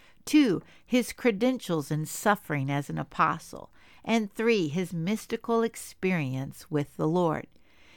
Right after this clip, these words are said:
If you remember in Acts eighteen, when Paul first arrived in Corinth, he met Aquila and Priscilla, and because they were all tent makers, they worked their trade together. Paul would then go to the synagogue and teach the gospel.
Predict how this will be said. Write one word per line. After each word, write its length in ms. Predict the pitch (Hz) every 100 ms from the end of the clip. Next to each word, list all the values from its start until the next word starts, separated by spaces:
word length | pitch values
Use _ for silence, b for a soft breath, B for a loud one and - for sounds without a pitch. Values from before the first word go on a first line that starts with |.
| b
If 240 | - 214
you 140 | 226 254
remember 480 | 269 269 277 208 170
in 140 | 160 -
Acts 380 | 170 180 - - -
eighteen, 540 | 208 - - 190 156
when 160 | 156 160
Paul 340 | - 214 202
first 500 | 190 - 214 226 -
arrived 460 | 247 214 170 180 175
in 200 | 208 202
Corinth, 520 | - 147 135 151 - b b
he 180 | b 247
met 220 | 226 220 -
Aquila 520 | 233 - 190 185 208 -
and 160 | 220
Priscilla, 580 | 214 202 - 185 151 - - b b
and 140 | - 202
because 480 | 214 - 254 262
they 120 | 262 240
were 200 | 214 -
all 260 | 208 220 202 -
tent 300 | 359 381 -
makers, 560 | 151 135 - 165 165 -
they 220 | 196 202
worked 560 | 180 208 247 - - 269
their 320 | 185 175 160
trade 560 | - - 269 165 170
together. 560 | - 214 285 202 156 - b b b b b -
Paul 380 | - 269 294
would 260 | 254 220 190
then 300 | 247 302 277
go 160 | 269 277
to 160 | 277
the 100 | 262
synagogue 640 | 254 - 165 151 143 135 151
and 160 | 180
teach 360 | - - - -
the 100 | -
gospel. 640 | 202 220 220 - - -